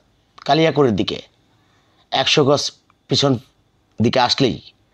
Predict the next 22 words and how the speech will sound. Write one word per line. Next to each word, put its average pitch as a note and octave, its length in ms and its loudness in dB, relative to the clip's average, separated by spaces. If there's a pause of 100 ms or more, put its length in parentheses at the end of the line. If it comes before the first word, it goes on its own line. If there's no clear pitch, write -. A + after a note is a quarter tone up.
(180)
আপনারা G#2+ 300 -2
স্বপ্নবিডি G2 460 -2
সাইনবোর্ড F#2+ 380 -4
দেখতে F2+ 200 -4
পাবেন, E2 240 -6 (720)
যে C3+ 120 2
সাইনবোর্ডটা D3+ 460 0
কিছুক্ষণ C3 360 0
আগে A#2+ 140 2
আপনারা A2+ 240 0
দেখেছিলেন A2+ 480 -2 (260)
যখন G#2 300 -4
রোস্টার G#2 500 0
উঠাচ্ছিল - 520 -2 (360)
এক্সপার্টরা। G2 460 -4 (380)
বন্ধুরা, E3+ 320 4
আপনারা F3 240 2
দেখতে E3+ 220 0
পাচ্ছেন - 360 0 (500)
স্বপ্নবিডির C3 540 2
এক্সপার্টরা A#2 520 0
একটা F#2 340 -4